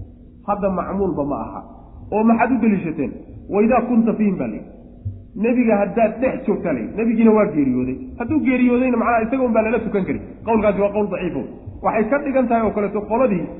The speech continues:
markuu nebigu geeriyooday zakada diiday oo kaleeto. Oo yidhi nebiga un baa in, inuu naga qaado nala amree. Hadduu isagu geeriyooday zaka ma jirto. Qolyahaas oo kale waa qowlkaasi ka dhigaya macna. Yacni, walow culimada qaar ka mid ay qabaan.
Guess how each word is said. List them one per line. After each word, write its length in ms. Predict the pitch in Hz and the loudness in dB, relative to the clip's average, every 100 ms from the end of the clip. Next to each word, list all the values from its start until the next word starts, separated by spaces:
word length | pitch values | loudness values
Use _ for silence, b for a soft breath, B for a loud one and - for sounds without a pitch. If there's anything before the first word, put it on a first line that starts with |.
| - - | -16 -10
markuu 260 | - 254 247 | 0 0 2
nebigu 300 | 247 247 226 190 | 2 2 2 4
geeriyooday 420 | 214 214 202 196 | 2 4 2 2
zakada 320 | 185 185 226 170 | -2 0 0 0
diiday 320 | 165 180 180 | -2 -2 -2
oo 80 | 143 | -4
kaleeto. 260 | 107 - - - - - - | -6 -10 -16 -20 -20 -14 0
Oo 100 | 226 | 2
yidhi 240 | 233 233 | 2 4
nebiga 400 | 226 294 320 269 | 2 2 2 0
un 120 | 277 240 | 0 2
baa 140 | 226 226 | 2 2
in, 120 | 262 240 233 | -2 -2 -4
inuu 300 | 220 233 233 | -4 0 2
naga 220 | 220 220 | 2 0
qaado 300 | 240 226 220 | 2 2 2
nala 220 | 220 208 196 | 4 4 4
amree. 340 | 185 208 247 135 - - - | 2 4 4 2 -4 -10 -6
Hadduu 200 | 226 285 | 0 0
isagu 300 | - 285 254 | 2 2 2
geeriyooday 440 | 202 233 233 226 208 | 2 2 2 2 2
zaka 200 | 190 208 | 0 2
ma 80 | 208 | 4
jirto. 220 | 202 - - - - | 6 4 4 -12 0
Qolyahaas 380 | 202 226 202 190 | 4 6 4 2
oo 60 | |
kale 160 | 170 190 | -2 -2
waa 120 | 180 | 0
qowlkaasi 360 | 190 175 165 135 | 0 2 0 -2
ka 80 | 151 | -2
dhigaya 240 | 139 123 | 0 -2
macna. 240 | 113 110 - - - | -2 -8 -10 -12 -6
Yacni, 220 | 156 170 202 | -4 -2 2
walow 160 | 254 247 | 2 2
culimada 300 | 202 226 208 | 0 0 0
qaar 160 | 196 180 | 0 -2
ka 80 | 170 | -2
mid 100 | 156 | -2
ay 120 | 139 | -4
qabaan. 240 | 131 113 | -4 -6